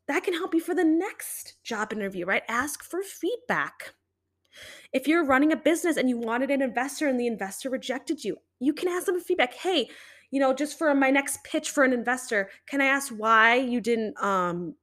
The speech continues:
you know, wanna invest in my company?" And they may give you feedback, right? If you're writing a book and your book keeps getting rejected by publishing, right? Ask those publishers, "Hey, you know, thank you for taking the time for reading my book.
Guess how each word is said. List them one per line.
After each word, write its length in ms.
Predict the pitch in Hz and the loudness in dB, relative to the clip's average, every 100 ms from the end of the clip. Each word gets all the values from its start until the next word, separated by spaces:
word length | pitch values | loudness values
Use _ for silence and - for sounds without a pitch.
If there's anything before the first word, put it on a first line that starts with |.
| _ _ - | _ _ -8
you 140 | 190 | -4
know, 360 | 175 160 151 - - | -4 -4 -6 -10 -16
wanna 300 | 190 202 196 | 0 2 2
invest 340 | 185 175 - | 0 -4 -4
in 60 | 175 | -8
my 60 | |
company?" 480 | 180 262 285 208 180 - - 208 | -6 -4 -4 -4 -8 -12 -16 -6
And 100 | 233 | 0
they 80 | |
may 140 | 294 359 | 0 0
give 200 | 233 240 | -4 -4
you 120 | 254 | -8
feedback, 720 | - 285 _ 151 - - - _ _ _ _ _ _ _ _ _ | -8 -14 _ -14 -14 -18 -20 _ _ _ _ _ _ _ _ _
right? 180 | 233 262 - 339 - | -4 -4 -10 -8 0
If 180 | 294 294 | 0 2
you're 140 | 320 | 0
writing 320 | 233 247 302 | 2 2 2
a 60 | 320 | 0
book 460 | - 320 415 - - - 320 - | 4 6 6 2 -12 -12 -8 2
and 140 | 277 | 4
your 100 | 311 | 4
book 320 | 202 330 370 | 2 0 0
keeps 260 | - 330 - | 0 0 0
getting 220 | 302 311 | -2 0
rejected 480 | 302 269 254 339 330 | -2 -4 -4 -4 0
by 160 | 311 | 0
publishing, 880 | 320 - 330 440 415 - 214 156 - - _ _ _ _ _ - | 0 -4 0 4 4 2 -2 -4 -8 -16 _ _ _ _ _ -6
right? 180 | 269 - - _ _ _ _ | -6 -6 -18 _ _ _ _
Ask 240 | 254 370 403 | -2 0 0
those 160 | 392 | -2
publishers, 500 | - 381 415 403 233 | 0 0 0 0 -6
"Hey, 400 | - 311 247 190 - - _ _ | -4 -2 -2 -2 -10 -20 _ _
you 80 | 277 | 0
know, 80 | 262 | 2
thank 220 | 311 302 | 0 -2
you 60 | 330 | -2
for 180 | 302 | -2
taking 380 | 277 269 254 214 | 0 -2 -2 -4
the 80 | 196 | -4
time 480 | - 294 277 285 285 | -2 2 4 4 2
for 180 | 269 208 | -2 -4
reading 240 | 190 190 | -4 -4
my 100 | 180 | -6
book. 480 | 185 254 254 254 | 0 2 4 0